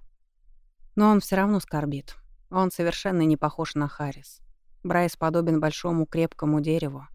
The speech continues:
а она как ядовитый плющ, что карабкается по нему. Теперь я лучше понимаю её.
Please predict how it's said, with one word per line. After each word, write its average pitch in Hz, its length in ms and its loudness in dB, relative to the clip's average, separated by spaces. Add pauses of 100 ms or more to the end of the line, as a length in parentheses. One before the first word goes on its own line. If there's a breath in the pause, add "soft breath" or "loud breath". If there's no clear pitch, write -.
(580)
а 180 200 4
она 185 200 4
как - 240 -4
ядовитый 160 480 -2
плющ, 151 540 -8
что - 220 -6
карабкается 156 680 -4
по - 100 -6
нему. 151 360 -2 (760)
Теперь 220 320 4
я 196 160 4
лучше 208 320 -2
понимаю 151 520 2
её. 147 440 -6